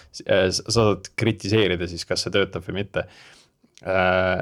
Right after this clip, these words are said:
et me rääkisime mingi, mingid episoodid tagasi, me rääkisime gamificationist hästi palju. Äh, ja, ja ma mõtlesin praegu, et, et noh, seda saaks ka siia sisse tuua, et kui sul ongi see all hands, äh, siis nädal aega pärast all hands'i teed sellise kiire quiz'i kuskile chati,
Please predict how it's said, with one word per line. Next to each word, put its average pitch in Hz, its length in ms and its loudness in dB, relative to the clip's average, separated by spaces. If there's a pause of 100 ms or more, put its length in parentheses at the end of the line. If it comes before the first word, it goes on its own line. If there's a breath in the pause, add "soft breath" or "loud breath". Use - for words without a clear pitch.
et 101 280 -4
me 110 140 2
rääkisime 117 360 2
mingi, 117 300 2
mingid 110 260 2
episoodid 92 440 0
tagasi, 92 220 2
me 92 120 0
rääkisime - 260 -8
gamificationist 101 1040 -2
hästi - 240 -6
palju. 85 320 0 (640 soft breath)
Äh, 87 480 -2 (220)
ja, 92 180 2 (520)
ja 92 200 2
ma 95 80 2
mõtlesin 92 540 0 (180)
praegu, 95 400 2
et, 87 200 -4
et 92 120 -8
noh, 98 120 -4
seda 104 200 4
saaks 98 240 0
ka 113 120 4
siia 95 180 0
sisse 117 320 0
tuua, 87 260 -2
et 85 80 -12
kui 95 140 -4
sul 101 100 4
ongi 107 220 2
see 95 80 4
all 101 220 4
hands, 135 320 0 (400 loud breath)
äh, 90 260 -2
siis 90 260 -8
nädal 101 400 2
aega 87 240 4
pärast 98 280 0
all 104 180 4
hands'i 98 320 0
teed 90 240 -2
sellise 90 460 0
kiire 101 320 0
quiz'i 139 420 2
kuskile 95 380 -2
chati, 95 460 0